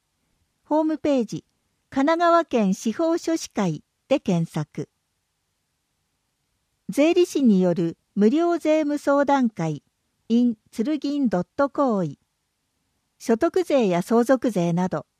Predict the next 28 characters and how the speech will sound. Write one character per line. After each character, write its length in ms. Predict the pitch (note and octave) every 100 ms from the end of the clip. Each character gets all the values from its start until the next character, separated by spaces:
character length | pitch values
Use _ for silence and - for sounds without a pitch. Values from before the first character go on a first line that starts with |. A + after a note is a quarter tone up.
| _
税 220 | - A#3 C4+
金 240 | C#4 C#4
の 120 | C4+
こ 120 | C4 C4+
と 120 | C#4
な 120 | A#3
ら 140 | F3
何 300 | E3+ A3+ D4+
で 120 | C#4+ G#3+
も、 180 | E3+ - _ -
地 160 | A3
元 300 | B3 E4 E4
税 240 | D#4+ E4 E4
理 120 | E4
士 140 | -
会 200 | - G3+
所 160 | D#3 F3+
属 260 | A#3+ A3+
の 160 | A3+ A3+
税 220 | A3+ C4+
理 120 | D#4
士 140 | E4 B3
が 140 | F#3+
解 200 | - F#3
説 260 | F#3 F3 F3
し 140 | -
ま 160 | E3+ F3
す。 220 | - _